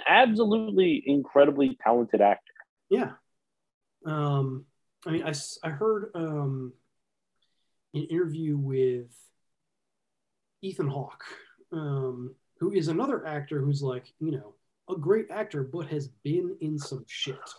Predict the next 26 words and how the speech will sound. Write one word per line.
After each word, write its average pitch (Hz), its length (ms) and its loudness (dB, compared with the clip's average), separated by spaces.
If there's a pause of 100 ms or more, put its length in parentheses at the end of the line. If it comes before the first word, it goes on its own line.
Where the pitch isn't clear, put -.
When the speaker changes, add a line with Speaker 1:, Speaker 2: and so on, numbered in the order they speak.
(720)
Speaker 2:
Um, 127 500 -4
Speaker 1:
Yeah. 120 280 8 (1000)
Speaker 2:
and 143 500 -2 (160)
he 220 180 -6
was 226 220 2
saying 160 380 -2
that, 135 180 -6
like, 139 340 -4
if 220 220 -2
you 247 320 -2
cut 202 340 -8
out 143 400 -10 (800)
the 139 260 -4 (200)
bottom 156 360 -4
half 135 460 -10 (580)
of 135 200 -4
Nicolas 139 480 -4
Cage's 131 440 -4
filmography, 131 800 -10 (500)
he 196 200 -4
has 190 540 -2 (100)
a, 143 380 -2
and 147 120 -4
there's 170 240 4
an 139 180 0
argument 165 480 0